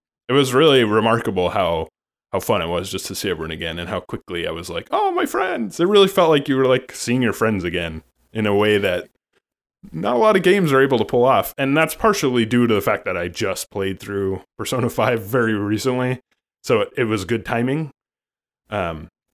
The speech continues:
yeah, it was cool. Everyone's, like, in college, and it's cool to see everyone again. They get together. And the, the different style of gameplay definitely takes some getting used to, but it has the same vibe. Obviously, the style is still there. Um,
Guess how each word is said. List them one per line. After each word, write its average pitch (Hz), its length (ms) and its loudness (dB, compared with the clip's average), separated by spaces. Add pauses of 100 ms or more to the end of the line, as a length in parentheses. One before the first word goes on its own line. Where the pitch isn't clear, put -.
(120)
yeah, 277 220 2
it 135 60 -6
was 196 140 2
cool. 175 240 0
Everyone's, 147 240 2
like, 135 140 2
in 104 120 -2
college, 139 640 2
and 95 320 -4
it's 92 140 -8
cool 120 220 -4
to 104 60 -2
see 107 120 -2
everyone 107 220 -2
again. 107 300 -2
They 101 80 -2
get 98 140 -4
together. 95 500 -4 (680)
And 95 400 -4 (200)
the, 107 160 -4 (120)
the 101 240 -8
different 180 340 0
style 165 300 4
of 123 80 0
gameplay 131 480 0
definitely 151 320 2
takes 131 200 -2
some 113 100 0
getting 101 200 0
used 90 260 -6
to, 85 260 -8 (260)
but 107 280 0 (200)
it 123 140 -6
has 131 220 0
the 113 80 -2
same 107 280 -2
vibe. 98 340 0
Obviously, 101 520 -2
the 90 120 -8
style 98 480 -4
is 98 100 -4
still 101 200 -4
there. 98 420 -4 (300)
Um, 90 460 -10